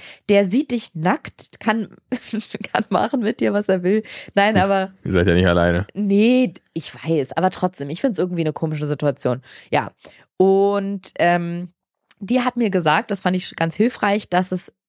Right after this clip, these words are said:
Speaker 1: pro Arzt oder Ärztin einen festen Tag ist, gibt.
Speaker 2: Mhm.
Speaker 1: Also genau, es gibt immer ein, jeder Arzt oder Ärztin hat dort einen festen Tag. Und wenn an diesem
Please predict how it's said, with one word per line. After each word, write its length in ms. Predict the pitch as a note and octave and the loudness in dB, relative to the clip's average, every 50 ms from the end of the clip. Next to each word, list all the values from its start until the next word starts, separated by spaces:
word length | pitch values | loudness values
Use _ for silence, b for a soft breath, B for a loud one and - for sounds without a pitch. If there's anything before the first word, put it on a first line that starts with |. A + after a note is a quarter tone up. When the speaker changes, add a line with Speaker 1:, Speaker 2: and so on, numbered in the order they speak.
| _ | _
Speaker 1:
pro 440 | - - - - A3 A3+ A#3+ B3 B3 - | -20 -10 -2 0 2 4 4 2 0 0
Arzt 400 | - D#3+ E3 F#3 A#3+ B3+ - - - | 0 2 2 2 2 -2 -4 -6 -4
oder 160 | F3+ E3 - | -4 -4 -4
Ärztin 480 | - - D3+ G3+ G3+ - - A3+ A#3 A#3 B B B B B B - | -4 -4 -4 -4 -4 -4 -6 -6 -6 -6 B B B B B B -10
einen 100 | F#3+ F3+ | -10 -8
festen 760 | - - A3+ G#3 G#3+ - - - - - G3+ G3 F#3+ F#3 F#3 | -2 2 2 2 2 0 -6 -12 -8 -8 -6 -6 -6 -6 -8
Tag 400 | - - - D3+ D3 D#3+ - - - | -6 -2 0 0 0 0 -2 -6 -14
ist, 320 | - - - - - - _ _ | -14 -14 -14 -14 -18 -20 _ _
gibt. 320 | - E3 E3+ - - G#2 A2 | -4 0 0 2 2 2 2
Speaker 2:
Mhm. 240 | A2 A2 C3+ C#3 - - | 4 4 2 2 0 0
Speaker 1:
Also 200 | - E3 E3 E3+ | 0 0 0 0
genau, 240 | - F3 D3 A2 - | -2 0 0 0 -2
es 140 | D3+ - | -2 -2
gibt 200 | - G#3+ G3+ - | -2 -2 -2 -2
immer 180 | - F#3+ F3+ - | -4 -4 -2 -2
ein, 200 | - F#3+ G3+ F#3 | -2 -2 -2 -4
jeder 360 | - F#3+ F3+ G#3+ G#3 G3+ - - | -4 -2 0 2 2 2 2 2
Arzt 160 | - F#3+ F#3 | -2 -2 -2
oder 120 | - D#3+ - | -2 0 0
Ärztin 280 | - F3 - - F#3 | 0 -2 -2 -4 -6
hat 140 | F3 F3 - | -6 -4 -2
dort 200 | F3 E3+ E3 - | 0 -2 -2 -2
einen 160 | - - D#3 D#3 | -4 -8 -6 -6
festen 320 | - D#3 D3 - - C#3 | -6 -8 -8 -8 -14 -12
Tag. 280 | - - E3+ A3+ B3 - B B B B B B F3+ | -4 -2 -2 -2 -2 -4 B B B B B B -8
Und 240 | B - G3+ G3 E3 | B -2 -2 0 2
wenn 200 | E3+ F#3+ F#3+ F#3+ | 2 2 2 2
an 340 | - - - F3 F3+ F3+ F3+ | -2 -2 -2 0 0 -2 -4
diesem 680 | D#3+ F3 F3+ E3 D#3 E3+ E3 D#3+ D#3+ D#3+ D#3+ D#3 D3+ - | -2 -2 -2 -2 -2 -4 -6 -4 -6 -6 -8 -8 -10 -14